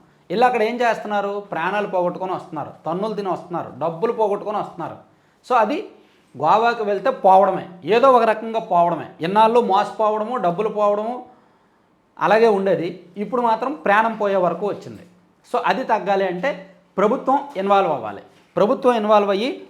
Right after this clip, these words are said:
ఒకసారి నెల్లూరులో బీచ్ ఫెస్టివల్ పెట్టండి, మరోసారి శ్రీకాకుళం జిల్లా కళింగపట్నంలో బీచ్ ఫెస్టివల్ పెట్టండి, ఇంకోసారి ప్రకాశం జిల్లా చీరాల్లో బీచ్ ఫెస్టివల్ పెట్టండి,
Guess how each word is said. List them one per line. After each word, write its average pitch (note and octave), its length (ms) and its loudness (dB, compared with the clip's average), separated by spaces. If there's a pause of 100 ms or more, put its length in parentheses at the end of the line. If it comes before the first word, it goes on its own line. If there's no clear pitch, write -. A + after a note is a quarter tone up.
ఒకసారి A#3 440 2
నెల్లూరులో B3 420 2
బీచ్ A3 200 -2
ఫెస్టివల్ G#3+ 420 -4
పెట్టండి, G3 400 -6 (300)
మరోసారి A#3+ 460 2
శ్రీకాకుళం A#3+ 580 0
జిల్లా A#3+ 180 2
కళింగపట్నంలో B3 720 0
బీచ్ A3+ 160 -8
ఫెస్టివల్ A3 480 -8
పెట్టండి, G#3 420 -8 (320)
ఇంకోసారి A#3+ 420 2
ప్రకాశం A#3 540 0
జిల్లా B3 180 2
చీరాల్లో B3+ 480 0
బీచ్ A3+ 200 -6
ఫెస్టివల్ A3+ 400 -6
పెట్టండి, G#3 440 -6